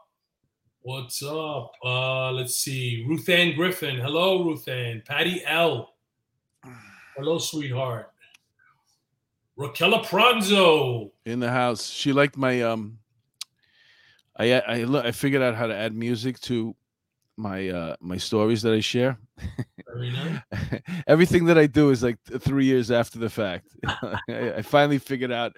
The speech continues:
Speaker 2: how to add
Speaker 1: <laughs>
Speaker 2: music to my <laughs>
Speaker 1: And
Speaker 2: so
Speaker 1: also
Speaker 2: because it was the Puerto Rican Day Parade.
Speaker 1: Oh, you put a
Speaker 2: This
Speaker 1: little salsa going on it?
Speaker 2: Yeah, yeah. I added, uh, some salsa to, uh, and she liked it.
Speaker 1: Very nice.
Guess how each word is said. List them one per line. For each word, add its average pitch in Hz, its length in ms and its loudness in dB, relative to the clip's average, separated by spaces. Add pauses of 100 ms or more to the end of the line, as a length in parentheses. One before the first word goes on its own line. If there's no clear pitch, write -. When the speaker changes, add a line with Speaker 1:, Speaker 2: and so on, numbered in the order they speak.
(280)
Speaker 2:
how 127 160 0
to 104 180 -4
add 113 280 0
Speaker 1:
<laughs> 123 80 -8
Speaker 2:
music 117 440 -6
to 117 140 -10
my 98 320 -8 (440)
<laughs> - 220 -8
Speaker 1:
And 131 120 -12 (540)
Speaker 2:
so 151 240 6
Speaker 1:
also 143 120 6
Speaker 2:
because 165 340 4
it 165 60 8
was 156 220 6
the 143 120 2
Puerto 147 280 2
Rican 151 280 2
Day 123 200 2
Parade. 117 420 -2 (300)
Speaker 1:
Oh, 190 260 6
you 165 160 0
put 123 100 -2
a - 40 0
Speaker 2:
This 175 80 0
Speaker 1:
little 170 180 -4 (100)
salsa 196 360 -2
going 269 260 -4
on 294 180 -16
it? 311 160 -12
Speaker 2:
Yeah, 156 280 6
yeah. 151 300 4
I 131 100 2 (100)
added, 135 220 2
uh, 123 120 0
some 127 180 -8
salsa 135 500 -2
to, 113 300 -6
uh, 104 120 -6
and 104 140 -14
she 127 160 -12
liked 117 280 -8
it. 92 120 -16 (400)
Speaker 1:
Very 160 300 -2
nice. 165 600 -2